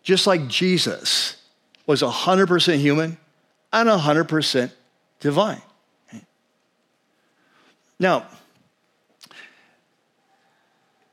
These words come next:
this is quite the claim. But like I said,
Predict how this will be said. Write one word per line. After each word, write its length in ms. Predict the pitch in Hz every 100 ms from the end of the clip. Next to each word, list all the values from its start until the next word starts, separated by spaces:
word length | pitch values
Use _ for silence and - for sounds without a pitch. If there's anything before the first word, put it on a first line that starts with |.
| _
this 360 | 160 165 254 -
is 180 | 214 170
quite 400 | - 175 220 -
the 80 | 143
claim. 440 | - 170 131 101 - _ _ _ _ _
But 140 | 147 160
like 240 | 196 202
I 60 | 175
said, 460 | - 220 185 139